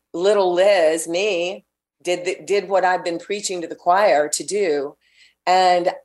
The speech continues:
I, it was, it was, it was an explosion. And so it was a moment in time, literally, where this was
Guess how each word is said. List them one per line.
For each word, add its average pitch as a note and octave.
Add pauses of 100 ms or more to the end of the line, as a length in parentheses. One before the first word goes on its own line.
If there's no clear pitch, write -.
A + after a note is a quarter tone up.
(120)
I, -
it C4+
was, F#3
it G#3
was, F#3
it G3
was G3+
an F3
explosion. F#3
And F3+
so E3+ (320)
it A#3+
was G#3
a G3
moment F3+
in E3+
time, E3
literally, D3+
where D3+ (220)
this C4+
was B3+